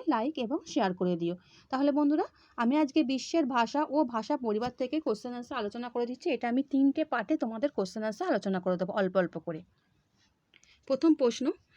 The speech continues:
তুর্কি ভাষা যে বর্গের অন্তর্গত? এটা হচ্ছে মুক্তাম্বই, অত্তাম্বই, অনম্বই, সমন্বয়। এটা হচ্ছে মুক্তাম্বই। ইংরাজি ভাষা যে শাখার অন্তর্গত? কেল্টিক, জার্মানিক, ইটালীয়,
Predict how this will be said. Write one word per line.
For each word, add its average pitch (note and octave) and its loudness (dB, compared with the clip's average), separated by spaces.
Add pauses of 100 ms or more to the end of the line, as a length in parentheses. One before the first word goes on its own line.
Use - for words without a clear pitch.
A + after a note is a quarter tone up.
(260)
তুর্কি D#4 6
ভাষা E4 4
যে C#4+ 2
বর্গের B3 2
অন্তর্গত? A3 0 (420)
এটা A#3+ 4
হচ্ছে C4+ 4
মুক্তাম্বই, C4 2
অত্তাম্বই, B3+ 2
অনম্বই, A#3+ 2
সমন্বয়। F#3+ 0 (320)
এটা A3+ 0
হচ্ছে C#4 0 (240)
মুক্তাম্বই। F3+ -2 (1900)
ইংরাজি D4 6
ভাষা D4+ 4
যে C#4 6
শাখার C#4 0
অন্তর্গত? A#3 2 (540)
কেল্টিক, C4+ 2 (380)
জার্মানিক, B3 4 (140)
ইটালীয়, B3 2